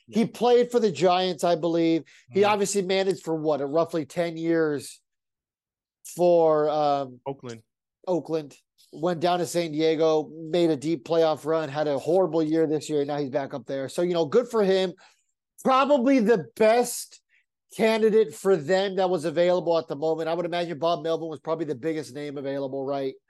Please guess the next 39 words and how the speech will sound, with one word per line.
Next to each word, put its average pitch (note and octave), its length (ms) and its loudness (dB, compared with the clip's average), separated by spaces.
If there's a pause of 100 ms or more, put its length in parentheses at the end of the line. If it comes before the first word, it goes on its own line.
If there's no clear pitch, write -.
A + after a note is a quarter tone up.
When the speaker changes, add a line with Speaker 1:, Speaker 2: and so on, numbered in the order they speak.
(260)
Speaker 1:
Mm-hmm. A#2+ 320 -12
Speaker 2:
Um, C#3 440 -2 (240)
and C3+ 120 -10
besides D#3 380 0
that, D#3+ 240 2
yeah, D#3+ 260 0
I C#3 60 0
mean, C3+ 160 -10
it's, - 140 -10
it's, D3 200 -12
it's D3 180 -16
Buck D#3+ 240 -2
Showalter. E3 720 -2
I D#3 60 -2
mean, D3 160 -10
there E3+ 100 -2
was E3 140 -2
the D3+ 80 -4
guy F3 240 0
that, E3 240 -2
uh, D3 300 -4
Hacksaw E3 600 -2 (1120)
had E3 240 -4
brought E3 260 2
up, E3 280 0
uh, D3 100 -4
from C#3 160 -10
the D3 80 -6
Cardinals. E3 760 -2 (560)
Speaker 1:
Mm-hmm. B2 280 -16 (720)
Speaker 2:
Um, E3 460 0 (1500)
<sighs> - 80 -18 (720)
yeah, D3+ 220 -2
Speaker 1:
I C#3+ 40 -2
know, - 60 -6
Speaker 2:
I F3 60 -10
Speaker 1:
I E3+ 40 -14 (140)
Speaker 2:
don't - 40 -12
Speaker 1:
know D3+ 40 -8